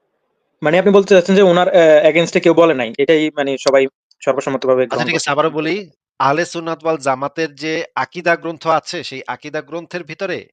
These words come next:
Speaker 2: স-, যে সমস্ত আলেমদের বক্তব্যকে সমর্থন করা হয়েছে, এক একজন ব্যক্তির এক একটা আকীদা থাকতে পারে, কিন্তু যেই আকীদাগুলা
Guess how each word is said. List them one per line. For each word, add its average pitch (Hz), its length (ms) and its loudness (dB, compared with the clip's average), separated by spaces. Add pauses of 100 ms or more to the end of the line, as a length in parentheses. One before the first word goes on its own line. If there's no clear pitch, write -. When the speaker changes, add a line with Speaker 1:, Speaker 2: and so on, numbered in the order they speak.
(720)
Speaker 2:
স-, - 120 -12 (180)
যে 127 120 -12
সমস্ত 147 320 -12
আলেমদের 143 500 -8
বক্তব্যকে 143 720 -12
সমর্থন 160 600 -14
করা 165 240 -4
হয়েছে, 151 420 -10 (1200)
এক 143 160 -8
একজন 160 240 -10
ব্যক্তির 151 400 -10
এক 143 140 -8
একটা 151 200 -8
আকীদা 151 240 -8
থাকতে 151 280 -12
পারে, 117 200 -14
কিন্তু 135 220 -20
যেই 135 320 -12
আকীদাগুলা 160 760 -6